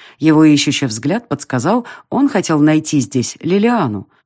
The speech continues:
Судя по всему, ее роль для королевства была куда важнее, чем казалось на первый взгляд.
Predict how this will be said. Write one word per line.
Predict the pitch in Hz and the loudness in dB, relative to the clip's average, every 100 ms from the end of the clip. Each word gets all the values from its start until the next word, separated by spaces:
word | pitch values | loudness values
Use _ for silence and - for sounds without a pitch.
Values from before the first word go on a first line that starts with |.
| _ _ | _ _
Судя | - 190 175 | -4 0 2
по | 165 156 | 2 0
всему, | - 139 147 254 | 2 4 4 4
ее | 277 170 190 180 180 | 0 0 2 4 4
роль | 185 160 139 | 4 2 2
для | 147 139 156 | -2 0 0
королевства | 156 147 131 190 240 - 147 | 0 0 0 0 -4 -4 0
была | 147 147 | 2 2
куда | 139 160 190 | 0 0 0
важнее, | 233 233 233 160 120 | 0 2 2 2 0
чем | - 131 | -2 0
казалось | 147 143 135 131 151 | 0 0 0 0 -2
на | 160 | -2
первый | 160 143 165 | 0 0 0
взгляд. | 175 151 135 101 | -2 -4 -4 -6